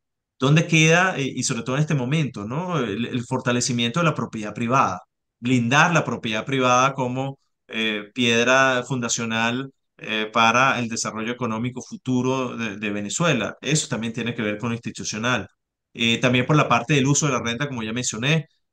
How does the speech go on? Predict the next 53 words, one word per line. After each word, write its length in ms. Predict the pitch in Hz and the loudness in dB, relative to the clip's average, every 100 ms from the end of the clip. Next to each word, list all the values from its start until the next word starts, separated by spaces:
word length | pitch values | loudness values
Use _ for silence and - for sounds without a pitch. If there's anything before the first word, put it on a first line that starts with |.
| - | -12
eh, 240 | 110 - | -10 -2
el 160 | 131 127 | 2 6
uso 260 | 160 170 143 | 6 6 2
del 140 | 117 | 2
mismo 260 | 123 123 143 | 0 0 0
gasto 320 | 139 - 135 | 0 -2 -4
público 460 | 143 139 139 151 | -2 -2 -2 -2
para, 320 | - 117 131 - _ _ | 0 0 0 -4 _ _
eh, 240 | - 107 107 | -12 -10 -2
que, 540 | 113 113 98 113 113 | 0 0 0 -2 -2
eh, 60 | 113 | -4
es 160 | 117 110 | -6 -4
lo 140 | 127 | -2
que 80 | 143 | -2
los 100 | 123 | -2
países 640 | 113 110 117 - 135 - | -2 0 0 0 -2 -2
han, 340 | 123 123 127 127 _ _ | -2 -2 -2 -8 _ _
a-, 560 | - 104 - 107 107 76 | -6 -4 -2 -2 0 0
a-, 20 | |
han 100 | 117 | -2
tomado 420 | 127 123 123 135 | 0 4 4 4
como, 680 | 139 127 127 143 135 117 113 82 95 - _ | 2 -2 0 -2 -2 -6 -8 -8 -12 -16 _
eh, 60 | - _ _ _ _ | -20 _ _ _ _
como 260 | 107 107 104 | -10 -8 2
vía 600 | 147 147 147 160 - _ _ | 6 6 6 2 -4 _ _
para 520 | 117 123 139 156 104 - | 2 4 4 4 0 -4
controlar 580 | 127 113 113 113 117 127 | -6 -4 0 2 4 2
la 140 | 143 | 0
inflación. 560 | 131 110 - 185 123 98 | -2 -2 0 0 0 -4
Por 120 | 104 | -6
ejemplo, 320 | 117 127 110 | -4 -2 -4
Perú 320 | 110 113 143 | -2 2 4
no 140 | 156 139 | 4 4
es 60 | |
un 80 | 143 | 2
país 160 | 139 135 | 0 -2
petrolero, 560 | 143 123 127 156 180 | -4 -2 0 0 0
sí 120 | 160 | -4
tiene 220 | 120 120 131 | -6 -6 -4
recursos 340 | 127 123 143 | -4 -4 -2
naturales, 420 | 139 135 170 202 147 | -4 -2 0 2 2
pero 140 | 120 | -2
es 60 | 113 | -4
un 80 | 113 | -4
país, 360 | 127 131 131 | -2 -2 -2
un 80 | 120 | -4
país 200 | 127 127 | -4 -4
con 120 | 127 135 | -2 -4
una, 100 | 131 | -4
una 220 | 123 123 | -6 -6
economía 400 | 131 117 120 127 | -4 -4 -2 0
más 140 | 131 | 0
diversificada, 800 | 135 131 127 123 143 143 165 170 | 0 -2 -6 -2 4 6 6 2